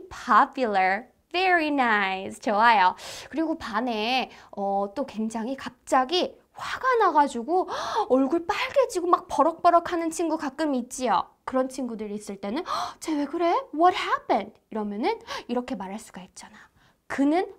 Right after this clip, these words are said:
화가 났어요. 그는 지금 너무 화가 났어. He is angry. He is angry.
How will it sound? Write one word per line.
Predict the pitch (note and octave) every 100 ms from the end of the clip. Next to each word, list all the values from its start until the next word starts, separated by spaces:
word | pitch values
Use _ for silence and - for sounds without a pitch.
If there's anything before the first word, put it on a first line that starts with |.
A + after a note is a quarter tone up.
| _
화가 | - A#4+ C#5+ C#5
났어요. | G4+ - C4+ G#3+ G3 B3+ B3+ - - -
그는 | D4 G#4+ G4+
지금 | C4+ E4+ E4
너무 | C4+ E4 G4+
화가 | G4 F#4 F#4+
났어. | C4 - G3 - _ _ _ _
He | - D#4 F4+ G3+
is | F#3 G#3 F#4 - _ _ _ -
angry. | C#4+ F#4+ G4+ C#4+ A#3+ F#3 - - _ _ _ _ _
He | D#4 E4 -
is | G3+ G3+ E4 - _ _ _ _ -
angry. | F4+ A#4+ G4+ C#4 A#3+ G3 -